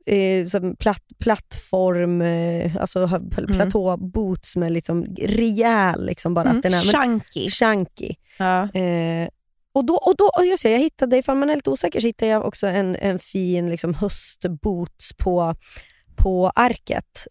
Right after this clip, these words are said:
Speaker 1: eh,
Speaker 2: Mm.
Speaker 1: från Treton,
Speaker 2: Mm.
Speaker 1: eh, som heter Garpa.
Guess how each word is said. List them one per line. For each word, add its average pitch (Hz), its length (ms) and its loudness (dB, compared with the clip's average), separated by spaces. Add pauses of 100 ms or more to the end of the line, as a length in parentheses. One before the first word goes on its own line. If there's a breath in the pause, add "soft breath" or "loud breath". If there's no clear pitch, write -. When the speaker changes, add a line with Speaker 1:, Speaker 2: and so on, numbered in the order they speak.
Speaker 1:
eh, 196 120 2
Speaker 2:
Mm. 196 100 0
Speaker 1:
från 175 460 0 (100)
Treton, - 500 -2 (520)
Speaker 2:
Mm. 180 240 -2 (260)
Speaker 1:
eh, 117 240 -4
som - 160 -6
heter 175 180 -4
Garpa. 165 840 -4